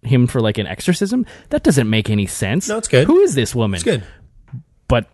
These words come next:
Speaker 1: that's, that's how they tie it in. She is the original character who
Speaker 2: Oh.
Speaker 1: was originally possessed. And now, uh,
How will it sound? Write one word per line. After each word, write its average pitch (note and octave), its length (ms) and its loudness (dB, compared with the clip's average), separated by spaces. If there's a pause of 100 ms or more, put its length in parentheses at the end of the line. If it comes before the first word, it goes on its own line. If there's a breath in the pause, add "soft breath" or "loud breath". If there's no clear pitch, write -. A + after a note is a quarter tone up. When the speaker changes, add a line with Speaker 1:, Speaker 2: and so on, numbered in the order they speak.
(120)
Speaker 1:
that's, B2 320 0
that's E3+ 320 0
how D3+ 140 0
they D3+ 100 2
tie E3+ 240 -2
it F3+ 120 0
in. G2 380 -4
She A#2 340 -2
is A#2+ 200 0
the A#2 140 -4
original D#3+ 560 0
character C#3 680 0
who D3 180 0
Speaker 2:
Oh. - 40 0
Speaker 1:
was C3 440 -2
originally G2 440 -6
possessed. C#3 440 0 (240 loud breath)
And A2+ 120 -4
now, A#2 420 2 (340 soft breath)
uh, A2+ 520 0